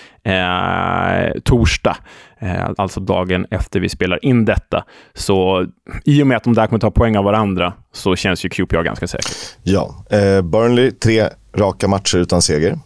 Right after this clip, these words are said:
Speaker 1: Ja, och det är väl för att de är, är klara, så.
Speaker 2: Nej, det är för att Hjalmar Ekdal inte spelar.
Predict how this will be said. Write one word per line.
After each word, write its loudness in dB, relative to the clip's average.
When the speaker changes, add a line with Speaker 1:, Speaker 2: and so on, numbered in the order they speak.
Speaker 1:
Ja, -2
och 2
det 2
är -4
väl 0
för 0
att -4
de -2
är, 0
är 2
klara, -2
så. -2
Speaker 2:
Nej, 4
det 2
är 0
för -2
att -4
Hjalmar 2
Ekdal -2
inte 0
spelar. -8